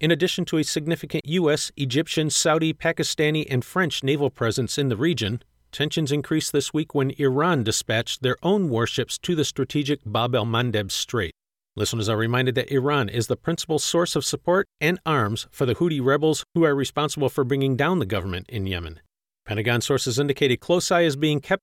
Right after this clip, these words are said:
on the vessels as, while small in number, there is a very real potential for the deployment of sea mines if tensions increase.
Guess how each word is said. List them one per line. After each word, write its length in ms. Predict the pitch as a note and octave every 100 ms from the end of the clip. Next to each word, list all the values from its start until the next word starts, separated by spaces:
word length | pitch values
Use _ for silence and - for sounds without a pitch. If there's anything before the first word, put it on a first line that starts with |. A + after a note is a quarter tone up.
| -
on 140 | C3
the 80 | A#2+
vessels 420 | A#2 A#2+ C3 A#2+
as, 380 | - C3 B2+ A#2+ - -
while 220 | A#2 A#2
small 400 | - C3+ C#3 F3
in 120 | F3
number, 400 | F#3 D3+ A2 A2+ _
there 160 | - G#2+
is 100 | G2+
a 60 | G2+
very 260 | B2+ C3+
real 220 | B2+ C3
potential 400 | - A#2 D3+ D3+
for 140 | C#3 C#3
the 100 | A#2+
deployment 480 | A2 C#3 C#3 C3 B2
of 80 |
sea 280 | - - G#3
mines 380 | C#3 F#2+ G2+ - -
if 140 | -
tensions 420 | C3 A#2 A2+ G2
increase. 580 | G2 F#2+ - G2 D#2